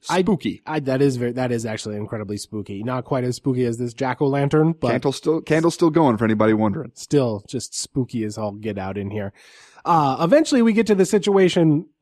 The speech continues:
Speaker 1: I think, where you just should have known, especially now that John Jones, of all people, has tested positive for this. Two guys with the same manager have used the tainted supplement,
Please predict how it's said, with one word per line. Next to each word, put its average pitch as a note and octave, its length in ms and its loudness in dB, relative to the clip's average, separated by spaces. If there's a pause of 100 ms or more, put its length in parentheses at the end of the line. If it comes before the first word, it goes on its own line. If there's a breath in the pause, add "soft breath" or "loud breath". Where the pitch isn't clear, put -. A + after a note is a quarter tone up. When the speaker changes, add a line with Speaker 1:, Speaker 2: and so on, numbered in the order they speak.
(120)
Speaker 1:
I G#3+ 220 2
think, D#3 440 2 (540)
where D#3 120 0
you E3+ 140 2
just D#3 260 2
should D3 220 4
have B2+ 80 0
known, G2 400 -8 (300)
especially G#3+ 600 2
now E3 440 4
that C3+ 340 2 (240)
John E3+ 420 2
Jones, C#3 380 2
of B2+ 140 -2
all B2+ 140 0
people, C3 320 -4
has A#2+ 140 -4
tested C3 320 -6
positive B2 380 -4
for B2+ 120 -8
this. A#2+ 300 -6 (300 soft breath)
Two G#3+ 240 2
guys E3 400 4
with D3+ 140 0
the C#3 80 -2
same D#3+ 420 2
manager C#3+ 540 2
have B2+ 220 -6
used C3+ 440 2
the B2+ 80 -4
tainted D3 380 -2
supplement, C3 500 -2